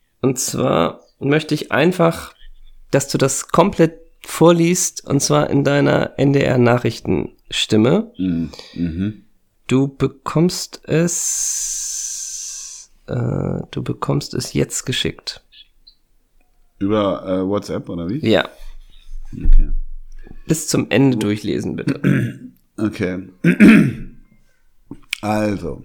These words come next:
Speaker 2: ich sehe ein Bild von Neymar. Und die Überschrift ist: „TikTok für angezählten Bolsonaro kurz vor der Wahl. Neymar unterstützt rechten brasilianischen Präsidenten.“ R T L Sport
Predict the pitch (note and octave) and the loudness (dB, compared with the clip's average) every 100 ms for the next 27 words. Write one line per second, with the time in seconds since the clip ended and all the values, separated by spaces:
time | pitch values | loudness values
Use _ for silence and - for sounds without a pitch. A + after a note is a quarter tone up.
0 | - - - - - - _ _ _ _ | -20 -20 -18 -16 -18 -20 _ _ _ _
1 | _ _ - - B2+ A#2+ B2+ C3+ B2 G#2+ | _ _ -8 0 2 4 2 2 2 4
2 | C3 D3+ D#3+ D#3 F#3 F3 - - - - | 6 6 6 4 2 -4 -14 -20 -20 -18
3 | - - G#2+ A2 A2 C3+ C3 C3+ B2+ A2+ | -20 -4 -2 0 2 0 2 0 2 0
4 | - - F3+ - F3 E3 - - - A#2+ | 0 0 0 0 0 0 -4 -4 0 2
5 | D3 A#2+ - A#2 B2 G#2+ A2 A2+ - G2+ | 2 2 2 2 2 2 2 0 0 0
6 | G#2 A#2+ C3 B2 B2 A2+ - A2 G2+ F#2+ | 2 2 2 -2 0 -2 0 -2 0 0
7 | F2 D#2+ C2+ A#1+ - _ _ - - - | 0 0 -2 -6 -16 _ _ -20 -20 -4
8 | G#2 B2 D#3+ C#3+ A#2 A#2 - B2 B2 B2+ | 2 4 4 2 0 -2 -2 -4 -4 -2
9 | G#2+ B2 - A2 G#2+ A2 G#2 G2+ G#2 G#2 | -2 0 0 0 2 0 0 2 0 0
10 | G#2 G2+ F#2 F#2+ E2 D#2+ - C2 - _ | -4 -2 -4 -4 -4 -4 -4 -10 -12 _
11 | _ _ _ _ _ - A2 A#2+ A2+ F#2 | _ _ _ _ _ 0 0 2 0 0
12 | F2+ - A2+ A#2+ D3+ F3 | -2 -2 2 4 4 0